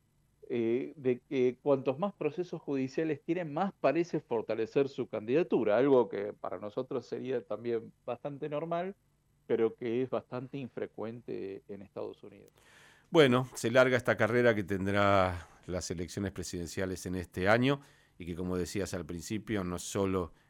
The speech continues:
Speaker 2: impactan en la política interna de los Estados Unidos, sino en la política de todo el mundo. Te mandamos un abrazo, que tengas muy buena semana.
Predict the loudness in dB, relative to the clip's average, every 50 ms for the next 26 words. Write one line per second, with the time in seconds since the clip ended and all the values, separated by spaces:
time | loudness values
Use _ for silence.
0 | _ _ -6 -6 -6 -2 2 2 2 2 2 -2 -4 -4 -4 -4 -4 -6 -6 -6
1 | -6 -6 -6 -6 -4 -4 -4 -6 -6 -8 -8 -8 -8 -8 -8 -8 -6 -4 -4 -4
2 | -4 -4 -6 -6 -6 -8 -8 -10 -10 -10 -6 -4 -4 -4 -4 -4 -6 -4 -2 -2
3 | -2 -4 -4 -6 -6 -4 -4 -4 -4 -6 -8 -12 _ _ _ _ _ _ -12 -10
4 | -10 -8 -8 -6 -6 -6 -6 -6 -8 -10 -8 -8 -8 -8 -10 -12 -10 -10 -10 -8
5 | -8 -6 -6 -4 -6 -6 -8 -8 -8 -8 -8 -8 -6 -4 -2 0 0 0 0 0
6 | 0 0 2 2 2 0 -2 -2 -2 0 -2 0 0 2 2 2 2 2 0 -2
7 | -2 -4 -6 -6 -8 -8 -10 -12